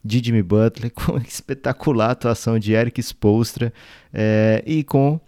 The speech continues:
Heat Culture, né? Miami Heat jogando como a gente tá acostumado a ver nesses playoffs, como a gente se acostumou durante a temporada inteira. É, o Miami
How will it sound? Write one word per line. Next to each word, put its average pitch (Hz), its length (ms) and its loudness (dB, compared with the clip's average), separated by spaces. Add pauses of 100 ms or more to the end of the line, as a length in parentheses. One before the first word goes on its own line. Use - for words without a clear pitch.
(200)
Heat 185 220 2
Culture, 170 420 -2
né? 131 220 -6 (600)
Miami 120 480 2
Heat 131 180 2
jogando 123 520 2
como 127 180 -4
a 120 60 0
gente 107 600 -2
tá - 100 -6
acostumado 131 460 -4
a 123 60 -2
ver 120 160 -2
nesses 120 240 -6
playoffs, 101 460 -4
como 101 140 -4
a - 20 0
gente 95 180 -6
se 101 60 -6
acostumou 101 560 -6 (440)
durante 107 480 -2
a 104 60 -2
temporada 104 460 -2
inteira. 120 500 0 (840)
É, 107 260 0
o 107 40 -2
Miami 107 760 0